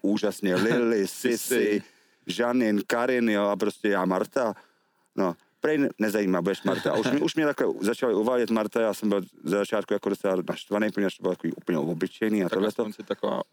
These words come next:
Speaker 1: No a ve finále jsem si na to zvykl a
Speaker 2: od podlahy.
Speaker 1: myslím si, že, myslím si, že prostě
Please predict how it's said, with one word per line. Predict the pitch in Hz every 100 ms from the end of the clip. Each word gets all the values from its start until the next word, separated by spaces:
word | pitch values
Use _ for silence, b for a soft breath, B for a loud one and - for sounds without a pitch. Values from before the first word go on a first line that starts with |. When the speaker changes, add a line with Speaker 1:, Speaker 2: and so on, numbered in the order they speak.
| _
Speaker 1:
No | 131 160 - -
a | 156
ve | 143
finále | - 151 151 151
jsem | 147 139
si | 147
na |
to | 147
zvykl | 117 117 - 139 147
a | 143
Speaker 2:
od | 135 127
podlahy. | 165 139 117 110 101 _ _ -
Speaker 1:
myslím | 113 - 123
si, | -
že, | 117 127 117
myslím | 104 - 117
si, | 117
že | 113
prostě | 113 113 - _ 120